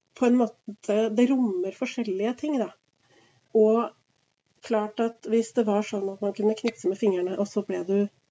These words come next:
frisk, så, eh, ville det selvfølgelig ha vært noe annet. Eh, men det er noe med dette mirakuløse,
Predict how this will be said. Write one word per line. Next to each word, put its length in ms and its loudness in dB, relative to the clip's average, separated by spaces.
frisk, 640 -6
så, 600 -4
eh, 420 -6
ville 400 0
det 180 -6
selvfølgelig 420 -4
ha 100 0
vært 360 -10
noe 220 6
annet. 520 -4
Eh, 560 -2
men 180 4
det 100 -4
er 220 -2
noe 280 0
med 120 -4
dette 460 -4
mirakuløse, 1300 0